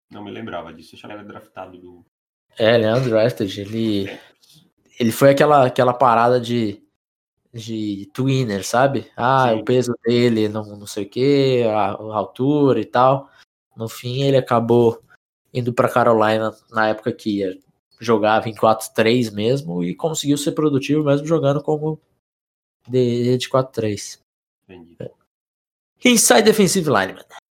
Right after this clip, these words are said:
Speaker 1: Quinnen Williams. Por
Speaker 2: Quinnen
Speaker 1: mais que,
Speaker 2: Williams.
Speaker 1: por mais que queiram falar que não, Quinnen Williams fez tudo o que estava a seu alcance dentro do sistema do New York Jets. Se os Jets têm uma defesa, teve uma das melhores defesas contra o jogo corrido,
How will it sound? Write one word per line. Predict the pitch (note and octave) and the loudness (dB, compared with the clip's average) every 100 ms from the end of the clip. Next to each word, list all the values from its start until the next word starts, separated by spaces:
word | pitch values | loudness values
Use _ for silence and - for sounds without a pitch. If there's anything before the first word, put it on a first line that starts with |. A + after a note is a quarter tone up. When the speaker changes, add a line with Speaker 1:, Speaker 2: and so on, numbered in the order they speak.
| _ _ _ _ _ - | _ _ _ _ _ -4
Speaker 1:
Quinnen | D#4 D4 B3 | -2 -2 0
Williams. | D#3 B2 G2+ G2 - | -2 -2 -6 -8 -14
Por | - - | -8 2
Speaker 2:
Quinnen | F4+ F#4 F4+ | 6 6 6
Speaker 1:
mais | E4 | 2
que, | D4 | -2
Speaker 2:
Williams. | C#4 A#3 F3+ C3 A2 A2+ _ _ _ _ _ _ - | -4 -4 -4 -4 -6 -12 _ _ _ _ _ _ -12
Speaker 1:
por | E3 | -8
mais | C#3+ D#3+ - | -6 -8 -10
que | D3+ | -12
queiram | D#3 D#3 D3 | -10 -10 -10
falar | C#3 C3+ C3+ - | -8 -6 -6 -8
que | B2 | -6
não, | A#2+ C3 D3 D3 | -6 -6 -8 -12
Quinnen | D#3+ D3 B2+ | -10 -10 -10
Williams | C#3+ C#3+ - C#3 | -10 -14 -16 -16
fez | A#2+ - | -16 -18
tudo | - F3 F#3 F3+ | -18 -16 -16 -16
o | |
que | F3+ | -18
estava | D#3+ - C#3+ C#3+ | -10 -4 -2 -4
a | |
seu | D3 C#3 | -10 -14
alcance | A#2+ C#3 C#3+ C#3+ | -14 -14 -14 -14
dentro | B2+ B2 | -16 -16
do | A#2+ | -18
sistema | - A#2+ - A#2+ A#2 | -20 -20 -14 -12 -12
do | A2+ G#2+ - _ _ | -12 -14 -18 _ _
New | A#2 C3+ | -6 -4
York | B2 A#2 - | -4 -4 -6
Jets. | C3+ D#3 - - _ _ _ | -6 -6 -8 -20 _ _ _
Se | - | -12
os | B2+ - | -12 -6
Jets | C3 C#3 - | -6 -6 -10
têm | C#3 C#3 | -12 -10
uma | C3 | -8
defesa, | B2 B2 - C3+ C3 A#2+ G#2 F#2+ F2+ - | -8 -10 -12 -10 -8 -8 -8 -10 -10 -6
teve | D#3 A2 D#2+ _ _ | -4 -6 -10 _ _
uma | A#2+ A#2+ | -10 -8
das | A#2 | -8
melhores | A#2 A#2 A#2+ | -8 -8 -10
defesas | B2 A#2+ A#2+ | -12 -14 -16
contra | B2+ A#2 A2+ | -14 -14 -10
o | |
jogo | A#2 A#2+ | -8 -8
corrido, | A#2+ A#2 G2+ C3 C3+ C#3 | -8 -8 -6 -8 -8 -14